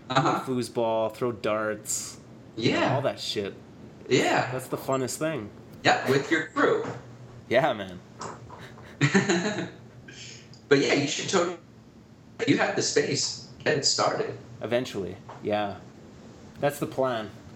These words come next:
Speaker 2: Give me a few years.
Speaker 1: <laughs>
Speaker 2: Do, are you
Speaker 1: We're saving up some money right now?
Speaker 2: Yeah, just, uh, I just don't have the time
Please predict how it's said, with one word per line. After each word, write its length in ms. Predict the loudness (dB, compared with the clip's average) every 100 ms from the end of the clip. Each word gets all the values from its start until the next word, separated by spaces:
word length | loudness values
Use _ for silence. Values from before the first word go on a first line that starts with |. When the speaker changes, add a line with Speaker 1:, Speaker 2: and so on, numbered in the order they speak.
| -20 -10 -2
Speaker 2:
Give 100 | 0
me 80 |
a 40 | 0
few 180 | 0 -2
years. 560 | -2 -2 0 -2 -6 -14 -20 -20 -20 -20 -20 -18 -4 2
Speaker 1:
<laughs> 0 | 4 4 2 0 -2 -8 -14 -16 -18 -14 -10 4
Speaker 2:
Do, 160 | 4 6
are 100 | 4
you 160 | 2 2
Speaker 1:
We're 120 | 2
saving 280 | 4 4 2
up 60 |
some 140 | 2 2
money 140 | 2 0
right 160 | -8
now? 80 | -8 -16 -20 -20 -20 -20 -20 -12 -10 0
Speaker 2:
Yeah, 360 | 4 4 4
just, 220 | 2 -2
uh, 160 | 2 4
I 100 | 4
just 220 | 2 0 4
don't 140 | 6
have 180 | 6 4
the 60 | 0
time 640 | 0 2 4 4 2 -2